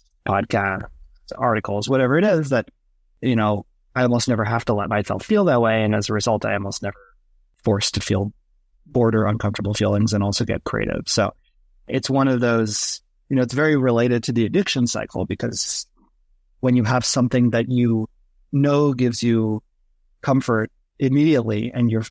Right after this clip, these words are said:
and you don't like feeling uncomfortable, it's easy to go to that, whether it's, uh, drugs or, you know, another distraction.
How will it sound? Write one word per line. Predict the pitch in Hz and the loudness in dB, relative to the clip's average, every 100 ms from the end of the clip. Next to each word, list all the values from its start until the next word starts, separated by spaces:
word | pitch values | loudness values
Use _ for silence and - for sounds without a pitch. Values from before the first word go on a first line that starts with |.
| - | -2
and | 123 | 2
you | 113 | 4
don't | 117 113 | 2 2
like | 113 - | 0 0
feeling | 113 110 127 | 0 2 2
uncomfortable, | 139 196 208 123 | 2 0 2 2
it's | 113 - | 2 0
easy | 113 110 | -2 0
to | 110 | 0
go | 110 110 | 0 0
to | 107 | 0
that, | 95 95 104 | -4 -4 -2
whether | 101 101 | 0 0
it's, | 101 - - - _ _ _ _ - - | -2 -6 -12 -12 _ _ _ _ -20 -2
uh, | 113 | 0
drugs | 98 107 104 113 120 117 | 0 0 2 0 0 0
or, | 107 107 104 107 - - | 2 2 2 0 -4 -6
you | 104 | -2
know, | 95 101 104 101 _ _ _ _ _ _ _ _ _ _ _ - | 0 2 0 -2 _ _ _ _ _ _ _ _ _ _ _ -4
another | 113 113 117 104 | 0 2 2 2
distraction. | 110 - 92 - 117 | 0 -2 -2 -4 -10